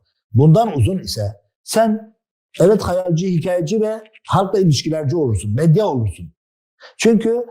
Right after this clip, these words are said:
bu sende östrojeni temsil ediyor. Östrojen çoksa,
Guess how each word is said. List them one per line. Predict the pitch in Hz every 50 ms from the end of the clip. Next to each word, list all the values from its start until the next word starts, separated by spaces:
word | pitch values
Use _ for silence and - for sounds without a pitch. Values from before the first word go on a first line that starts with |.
| - - -
bu | 131 135 190 233 233 240 226
sende | - - 170 165 165 214 233 240 226 202
östrojeni | 170 - - 185 180 175 143 170 180 190 175 127
temsil | - 147 131 113 - 113 107 104
ediyor. | 92 92 92 90 - _ _ _ _ -
Östrojen | - 156 117 - 180 175 190 170 190 240 233 202
çoksa, | - 233 214 - - 185 185 196 - -